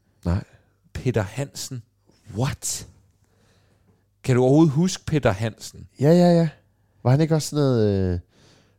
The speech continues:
Speaker 1: Øh, øh, hvad hedder det, det der, øh, datingprogram på T V tre?
Speaker 2: Andrea Elisabeth Rudolph og Peter Hansen var de første
Speaker 1: Nej.
Speaker 2: værter på Bagedysten.
Speaker 1: Fuck, hvor sindssygt. Dengang man tænkte, det her, det bliver ikke til noget.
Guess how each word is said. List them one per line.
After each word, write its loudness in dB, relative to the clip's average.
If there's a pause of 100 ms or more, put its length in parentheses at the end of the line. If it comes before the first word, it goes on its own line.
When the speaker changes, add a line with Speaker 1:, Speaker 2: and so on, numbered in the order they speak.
(200)
Speaker 1:
Øh, -2 (180)
øh, 0 (500)
hvad -2
hedder -2
det, -6
det -6
der, 0 (800)
øh, -6
datingprogram 2
på -14
T -10
V -2
tre? 2
Speaker 2:
Andrea 4
Elisabeth 0
Rudolph 0
og -12
Peter 0
Hansen -6
var -2
de -6
første -2
Speaker 1:
Nej. 6
Speaker 2:
værter 2
på -6
Bagedysten. -6 (840)
Speaker 1:
Fuck, -10
hvor -8
sindssygt. -10
Dengang 4
man 0 (120)
tænkte, -2
det 6
her, 6
det -4
bliver 2
ikke -4
til -10
noget. -6